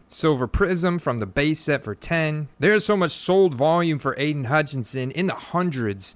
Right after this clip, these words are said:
uh, between last night and this morning that you really have to kind of refine your search. Here's a blue Rookie Ticket Auto out of ninety-nine, sold for auction yesterday for seventy-four,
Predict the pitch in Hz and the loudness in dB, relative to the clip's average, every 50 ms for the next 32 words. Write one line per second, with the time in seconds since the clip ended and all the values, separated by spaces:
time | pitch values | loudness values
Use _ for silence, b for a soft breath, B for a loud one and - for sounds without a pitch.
0 | B B B B B - 131 127 123 127 127 123 - 165 165 160 147 139 135 143 | B B B B B -2 0 0 0 0 0 -2 -2 -2 0 0 0 0 0 0
1 | 151 156 156 151 - 151 135 131 143 151 156 160 - - _ - 139 139 127 135 | 0 0 0 -2 -4 -4 -2 0 0 0 0 -2 -4 -6 _ -6 -4 -2 0 0
2 | 143 - - - 127 131 139 151 160 160 165 170 B B B B B - 147 160 | 0 0 0 -2 -2 0 0 0 0 -2 -4 -6 B B B B B -2 -2 0
3 | 175 208 233 233 196 185 185 160 151 - 160 165 156 143 123 123 117 - - 135 | 4 4 6 6 6 4 2 0 0 0 2 2 2 2 0 -2 -2 -2 -2 0
4 | 139 143 147 143 131 120 110 - - - - 170 165 147 123 117 - - - - | 0 2 0 0 -2 -2 -2 -4 -6 -2 0 2 2 2 2 0 -4 -8 -14 -14
5 | - _ _ 180 226 214 208 135 117 147 170 180 180 175 180 170 - 160 - 165 | -16 _ _ -2 2 4 4 4 6 6 8 8 8 8 6 4 2 0 0 0
6 | 143 143 139 139 143 147 151 147 143 139 135 127 127 131 127 135 135 127 120 120 | 2 2 2 2 4 4 4 4 4 4 4 2 2 2 0 0 0 0 0 0
7 | 127 143 156 156 156 156 - - 139 120 - 123 - - 131 139 139 - - 131 | 2 2 2 2 2 0 0 -2 -2 -2 -2 -6 -4 0 2 2 2 2 0 -4
8 | 117 117 123 147 180 180 180 180 - - 165 156 147 143 143 139 139 139 139 139 | -4 -4 -2 0 2 2 2 0 -2 -2 -2 0 2 2 2 2 2 0 0 -2
9 | - - 127 110 - - - - 143 143 139 139 131 120 117 113 - - - - | -2 -4 -4 -4 -4 -4 -2 0 2 2 2 0 -2 -2 -4 -4 -6 -6 0 0
10 | 214 226 196 147 127 117 113 117 113 107 b | 2 4 4 4 4 4 4 4 2 -2 b